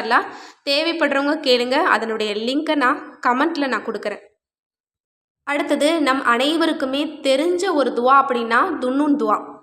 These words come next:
இதை நம்ம எந்த தேவைக்காக நம்ம ஓதுனாலுமே நம்முடைய துவாக்கள் அனைத்துமே கபூலாகும்.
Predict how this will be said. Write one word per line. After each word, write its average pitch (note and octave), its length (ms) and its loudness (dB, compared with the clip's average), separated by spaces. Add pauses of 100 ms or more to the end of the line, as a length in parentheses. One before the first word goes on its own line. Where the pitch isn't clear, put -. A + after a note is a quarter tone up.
(720)
இதை A#3 440 2
நம்ம A3+ 220 -4
எந்த A#3 320 -2
தேவைக்காக E4 640 2
நம்ம C#4 360 4
ஓதுனாலுமே C4 460 0
நம்முடைய A#3 360 -2
துவாக்கள் B3+ 500 0
அனைத்துமே C#4+ 600 -2
கபூலாகும். A3+ 720 -2